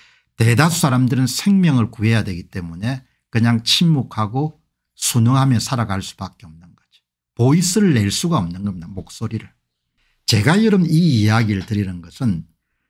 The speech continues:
정도의 차이가 있겠지만 대한민국이란 나라가 선거를 장악당해가지고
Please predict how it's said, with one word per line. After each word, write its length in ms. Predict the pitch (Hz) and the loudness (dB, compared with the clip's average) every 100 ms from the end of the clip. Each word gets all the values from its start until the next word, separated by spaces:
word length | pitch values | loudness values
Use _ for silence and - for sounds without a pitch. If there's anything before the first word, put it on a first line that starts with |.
| _ | _
정도의 540 | - 139 151 214 214 165 | 0 2 4 4 2 0
차이가 400 | - 175 160 123 | 0 2 2 0
있겠지만 800 | 98 113 117 101 92 131 156 - _ _ _ _ | -2 -4 -4 -6 -4 -4 -6 -10 _ _ _ _
대한민국이란 920 | 110 107 107 196 208 202 180 165 135 | -2 0 4 4 4 2 2 2 2
나라가 680 | 120 143 139 107 123 147 156 _ _ | 2 2 0 0 -2 -2 -6 _ _
선거를 640 | - - 131 120 196 208 | -4 0 2 4 4 2
장악당해가지고 1080 | 165 95 101 104 90 95 92 87 82 87 - | 0 0 0 -2 -4 -2 -4 -6 -10 -14 -18